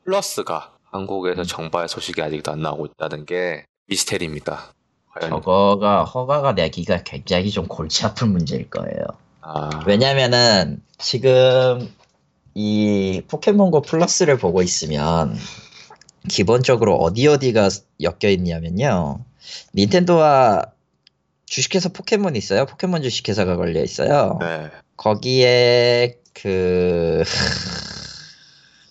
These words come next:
Speaker 2: 구글 맵스 핀에 트레이드마크가 들어있죠.
Speaker 1: 그쵸.
Speaker 2: 이런 것들이 다 엮여 있거든요. 일본은 한번 그런 것들에 딱 꼬이기 시작하면은 누구에게 이걸 주기가 참 애매하게 꼬여 있어요.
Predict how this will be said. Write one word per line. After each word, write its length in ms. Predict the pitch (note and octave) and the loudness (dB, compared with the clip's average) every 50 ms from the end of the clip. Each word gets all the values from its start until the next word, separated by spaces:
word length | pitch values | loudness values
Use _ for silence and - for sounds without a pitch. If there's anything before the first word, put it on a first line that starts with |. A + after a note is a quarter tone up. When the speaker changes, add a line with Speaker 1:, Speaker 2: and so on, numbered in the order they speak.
| _ _ _ | _ _ _
Speaker 2:
구글 340 | - - C3 B2 D3+ D3 C3+ | -4 -2 0 2 4 4 4
맵스 840 | C3 B2 A#2 B2 - - - A2 A2 A2 G#2+ G#2+ G#2+ G#2 G#2 G2 G#2 | 4 2 2 0 -4 -6 -2 0 0 2 2 2 2 2 2 0 -2
핀에 400 | - - D3 C#3 B2+ B2 A2+ A2+ | -4 -4 -2 0 2 2 2 2
트레이드마크가 680 | A#2 - B2 B2 B2+ A2+ G#2+ G#2 G2 F#2+ G2 G#2 G2+ F#2+ | 2 2 4 4 4 4 2 2 0 0 0 0 2 2
들어있죠. 640 | F2 F2 E2+ D2+ C#2+ - - - E2 F2+ B2+ D#3+ G3 - | 4 4 2 2 0 -2 -2 0 0 0 0 0 -4 -6
Speaker 1:
그쵸. 360 | - E2+ - - - - D#2+ D#2 - - - _ _ _ | -8 -6 -4 -4 -4 -4 -6 -8 -12 -18 -20 _ _ _
Speaker 2:
이런 280 | - A#2 A#2+ C3+ C3 - | 0 2 4 4 4 2
것들이 340 | C3+ B2 - - A#2 A#2+ | 0 0 0 -2 -2 0
다 180 | A#2+ A#2+ G#2+ G#2+ | 0 2 2 2
엮여 320 | G2+ F#2+ G2 - - A#2 G#2 F#2+ | 2 2 0 0 0 0 0 0
있거든요. 640 | - - F#2+ - - D#2 E2+ E2+ E2+ E2 D#2 C#2+ - - - - _ _ - - | -2 -4 -6 -4 -4 -6 -4 -2 -2 -2 -2 -4 -8 -10 -14 -20 _ _ -18 -8
일본은 720 | - F#2 G2 A2+ B2+ C#3 C#3+ C#3 C3 C3 C3 B2+ A#2+ G#2 G2 | -4 -2 0 2 2 2 4 4 4 4 4 4 2 2 0
한번 600 | G#2 C#3+ C#3+ C#3 D3 C#3 C3 B2 A#2 G#2 G2 F#2+ - _ - | 0 -2 -2 2 2 4 4 4 2 -2 -4 -6 -10 _ -14
그런 640 | - - G#2 G2+ G#2 G#2 G#2 G#2+ G2+ G#2 G#2 G#2 | -8 -4 -2 0 0 2 2 2 4 2 2 0
것들에 320 | G2+ G2+ - - G2 F#2+ | -2 -6 -4 -2 -2 0
딱 220 | F#2 G#2 G2+ - - | 0 -2 -6 -6 -4
꼬이기 320 | - A#2 C3 D3+ C#3+ C#3 B2 | -2 0 0 2 2 2 0
시작하면은 880 | - - - A2 G2 G2+ E2+ E2 F2 D#2+ F2 F2+ F2+ F2+ D2+ C#2 - - - _ _ - | 2 2 2 2 2 2 0 -2 -2 -4 -2 -2 -2 -2 -2 -4 -8 -12 -18 _ _ -16
누구에게 640 | - - F2 F#2 G2+ A2+ B2 C3 C3 B2 G#2+ A2+ G2+ | -12 -8 -8 -6 0 2 4 4 4 4 2 2 2
이걸 400 | F#2+ F#2+ F2+ G2+ G2 G2 F#2+ F#2 | 2 2 4 4 4 4 2 0
주기가 440 | - - - G2 G#2 A2 G#2 A2 F#2+ | -2 -6 -6 -4 -2 0 0 0 2
참 320 | - - - - D#4+ A#3+ | 0 -2 -2 -4 -4 -4
애매하게 480 | A3 F#3 D#2+ F2 F#2+ G2+ G2 F2+ F2+ F2 | -2 -2 0 0 2 2 2 0 -2 -4
꼬여 300 | - - F2+ F2 D2 C#2 | -4 -4 -2 -2 -2 -2
있어요. 380 | - - - - - G1+ G1+ | -4 -6 -8 -8 -6 -6 -6